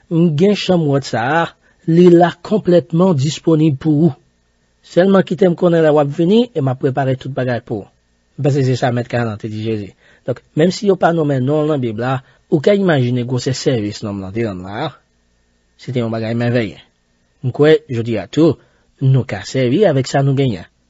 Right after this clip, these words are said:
pou nou kontribye nan ministè Senyè. An nou li vèsè kenz e vèsè sèz nan Mak chapit katòz.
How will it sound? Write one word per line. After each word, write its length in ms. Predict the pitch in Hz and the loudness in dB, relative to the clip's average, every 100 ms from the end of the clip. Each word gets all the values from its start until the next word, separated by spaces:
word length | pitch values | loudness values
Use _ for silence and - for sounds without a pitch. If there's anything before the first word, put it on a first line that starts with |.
| _ | _
pou 160 | - 127 | -2 -2
nou 80 | 120 | -2
kontribye 540 | 131 - 127 127 107 | -4 -2 -2 -2 -2
nan 80 | 101 | -4
ministè 360 | 104 107 - 101 | -6 -6 -8 -12
Senyè. 380 | - 95 85 - _ _ _ _ _ _ _ _ _ _ _ _ _ _ - | -10 -10 -12 -18 _ _ _ _ _ _ _ _ _ _ _ _ _ _ -2
An 60 | 135 | 2
nou 100 | 180 | 4
li 80 | 170 | 4
vèsè 180 | 147 131 - | 2 -2 -2
kenz 220 | 139 120 | -2 0
e 40 | 107 | -4
vèsè 220 | 113 117 | -4 -4
sèz 320 | - 107 98 - | -4 -6 -8 -10
nan 140 | 110 104 | -8 -6
Mak 160 | 107 - | -8 -10
chapit 240 | 113 101 | -12 -10
katòz. 480 | 101 95 87 92 | -10 -12 -14 -16